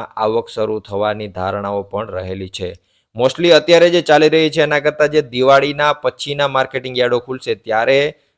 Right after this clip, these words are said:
મેઇન જે, અ, શરૂઆત છે આવકોની એ ત્યારે જોવા મળી શકે.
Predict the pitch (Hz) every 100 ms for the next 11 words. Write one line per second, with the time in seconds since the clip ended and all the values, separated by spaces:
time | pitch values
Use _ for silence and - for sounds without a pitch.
0 | _ 110 110 110 120 143 156 160 160 147
1 | - 117 123 120 - 135 143 135 - 143
2 | 120 - _ - 117 123 123 123 120 107
3 | 117 117 120 117 113 113 110 113 113 104
4 | 110 151